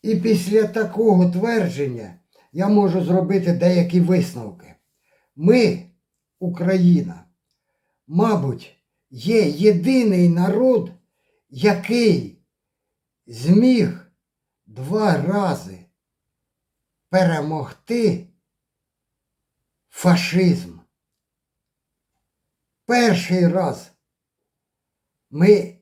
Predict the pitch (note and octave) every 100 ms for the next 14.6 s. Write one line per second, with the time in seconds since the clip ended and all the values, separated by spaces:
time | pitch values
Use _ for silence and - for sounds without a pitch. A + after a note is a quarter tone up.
0 | _ _ C#3+ D#3 E3+ F3 G#3 F3 F#3 F#3
1 | F3+ F3+ D#3 F3 G#3+ A3+ F#3+ - _ _
2 | _ _ _ _ _ _ _ _ _ -
3 | F3 F3 G#3+ B3 G3+ G#3 F3 F3+ G3 G3+
4 | G3 G3+ A3 G3+ F3+ F#3+ F#3 G#3 A#3 F3+
5 | - F#3+ G3+ G#3 F3+ F#3 F#3 F3+ G3+ F3+
6 | - F#3+ F3 F3 F#3+ F#3+ F3+ - - _
7 | _ _ _ _ _ _ _ _ _ _
8 | _ _ _ _ _ - F3 F3 A3 C4
9 | G#3 F3+ E3+ D3 C3+ - _ _ _ _
10 | _ _ _ _ _ _ _ _ - F#3
11 | F3 F3 F3 - G#3+ A3+ G3+ - - _
12 | - F#3 F3+ G3+ G#3 F#3 F3 - F3 F#3
13 | F3+ E3+ F3 E3+ D3 D#3+ F#3+ D3+ E3+ F3
14 | F3 E3+ D#3 B2+ G#2+ F2+